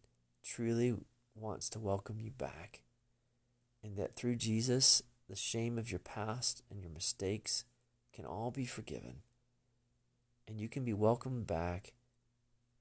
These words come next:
as one of God's children that he would never, ever leave. And so, my friend, if that's you today, this message is for you.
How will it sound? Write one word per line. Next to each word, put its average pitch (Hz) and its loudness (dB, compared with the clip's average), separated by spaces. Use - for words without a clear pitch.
as 113 -2
one 113 0
of 107 -2
God's 104 6
children 107 2
that 69 -4
he - -6
would 90 -2
never, 95 2
ever 78 -10
leave. 69 -16
And 113 0
so, 110 10
my 117 -8
friend, 127 2
if 120 -2
that's 127 4
you 131 8
today, 82 4
this - -6
message 104 -2
is 92 2
for - -4
you. 57 -8